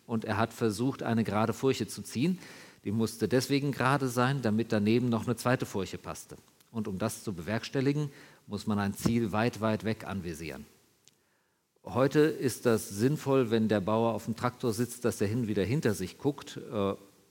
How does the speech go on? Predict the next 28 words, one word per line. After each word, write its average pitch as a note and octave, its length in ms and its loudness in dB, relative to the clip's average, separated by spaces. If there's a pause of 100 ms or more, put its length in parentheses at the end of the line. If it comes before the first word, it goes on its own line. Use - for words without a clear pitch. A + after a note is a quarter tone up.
(640)
ob A#2 180 -8
mit A#2 180 2
dem A2 100 2
Pflug - 260 0
noch G#2 100 2
alles G#2+ 220 2
in G#2+ 80 -2
Ordnung G#2 320 2
ist G2+ 160 -2
oder G2 160 -2
ob - 80 -6
da F#2 80 -2
Steine G#2+ 320 0
drin D#2+ 220 -8
sind. C#2+ 280 -12 (540)
Aber F#2+ 420 -2
als G#2 220 -2
Jesus B2 540 0 (380)
dieses A2 340 0
Wort G#2+ 220 0
gesagt G#2+ 440 2
hat, A#2 160 2 (400)
ging's A2 260 2
darum, G#2+ 400 6 (160)
ich A#2 240 0
brauche A#2+ 380 4
einen A2 300 8
Punkt C3+ 440 2